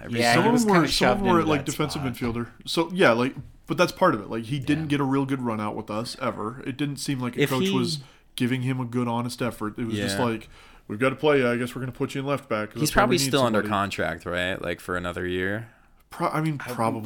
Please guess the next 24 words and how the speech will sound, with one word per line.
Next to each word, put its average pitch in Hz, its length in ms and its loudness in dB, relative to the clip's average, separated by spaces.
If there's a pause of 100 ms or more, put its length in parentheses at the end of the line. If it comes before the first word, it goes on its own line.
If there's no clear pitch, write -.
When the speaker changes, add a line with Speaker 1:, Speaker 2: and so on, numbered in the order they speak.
(100)
Speaker 2:
prob- 123 100 0
Speaker 3:
considering 160 340 0
the 139 60 -2
amount 123 220 -2
of 110 40 -6
money 117 220 -4
that 120 100 -4
they've 117 180 -4
already 117 180 -2
spent 117 300 -8
on 135 140 -6
him. 147 80 -8
Speaker 1:
So 127 240 2
Speaker 3:
Probably. 113 200 2
Speaker 1:
we'll 127 180 4
Speaker 2:
Option 151 100 2
Speaker 1:
probably 190 400 6
Speaker 2:
years, 117 120 6
at 107 40 2
Speaker 1:
loan 110 300 4
Speaker 2:
least. 107 100 0
Speaker 1:
him 101 160 0
ab- 95 100 -2
Speaker 3:
Yeah. 101 180 -6